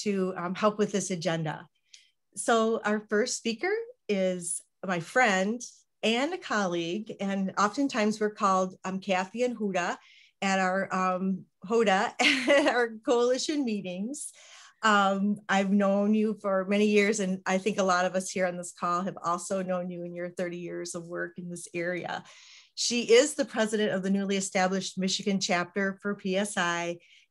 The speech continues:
and is a nurse for Spectrum Health here in Grand Rapids. And I just wanna have you help me welcome Nancy Roberts. Hi, Nancy.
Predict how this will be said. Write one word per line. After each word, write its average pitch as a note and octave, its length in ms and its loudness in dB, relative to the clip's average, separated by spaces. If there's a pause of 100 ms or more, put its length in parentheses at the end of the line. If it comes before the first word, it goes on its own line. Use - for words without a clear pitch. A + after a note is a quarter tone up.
and G3 100 2
is F#3 140 0
a F#3+ 60 2
nurse G#3+ 420 4
for G3+ 120 -6
Spectrum G3+ 520 -2
Health G3+ 480 0
here F#3 280 -6
in F#3 120 -4
Grand E3+ 240 -4
Rapids. E3 720 -6
And E3+ 400 -8
I F3+ 80 -6
just E3+ 300 -10
wanna F3+ 400 -8 (160)
have F3+ 100 -2
you F#3+ 140 -4
help G3+ 160 -2
me G#3+ 100 2
welcome A3 460 -2 (100)
Nancy G#3 380 -2
Roberts. A3 800 -2 (480)
Hi, C4+ 160 2
Nancy. C4+ 600 0